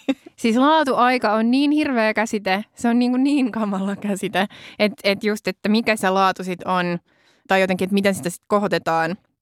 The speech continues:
Speaker 2: Että onks se sitten se, että no nyt tässä onkin kynttilä pöydällä. Ja mä tykkään kynttilöistä, ja mä tykkään leikkokukista, ja mä tykkään tavallaan kaikenlaisesta tollasesta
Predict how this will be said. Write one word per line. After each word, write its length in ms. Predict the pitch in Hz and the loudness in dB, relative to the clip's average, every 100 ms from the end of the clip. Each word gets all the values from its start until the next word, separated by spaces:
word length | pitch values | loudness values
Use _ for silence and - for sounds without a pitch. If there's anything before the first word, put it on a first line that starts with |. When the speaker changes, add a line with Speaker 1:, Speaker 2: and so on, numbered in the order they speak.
| _ | _
Speaker 2:
Että 180 | 202 180 | 2 2
onks 120 | 190 | 0
se 80 | 185 | 0
sitten 300 | 185 - 175 | 0 -2 -4
se, 180 | - 170 | 0 0
että 280 | - 175 185 | 0 -2 0
no 60 | 196 | 0
nyt 120 | 196 | 0
tässä 240 | 196 - | -2 0
onkin 280 | 196 185 185 - | -2 0 0 0
kynttilä 520 | 214 247 262 262 269 269 | 2 4 2 -2 -2 0
pöydällä. 560 | 240 214 180 180 180 180 _ _ _ _ - | -2 0 -4 -4 -6 -8 _ _ _ _ 0
Ja 120 | 226 | 2
mä 120 | 220 | 2
tykkään 360 | - 466 269 208 | 2 0 0 -2
kynttilöistä, 540 | 165 - 185 214 359 330 - - - | -4 -6 -4 -2 -2 -2 -6 -10 0
ja 100 | 226 | 2
mä 80 | 240 | 4
tykkään 320 | 269 - 247 | 2 0 2
leikkokukista, 640 | 214 - 190 180 180 - | 0 -2 -8 -8 -8 -4
ja 60 | 180 | -2
mä 60 | 202 | -2
tykkään 300 | 240 202 196 | 0 0 0
tavallaan 340 | 190 196 185 | 0 0 0
kaikenlaisesta 720 | 196 202 175 170 170 185 - | 0 0 0 0 -2 -4 -4
tollasesta 400 | 160 175 190 - | -2 -2 -4 -8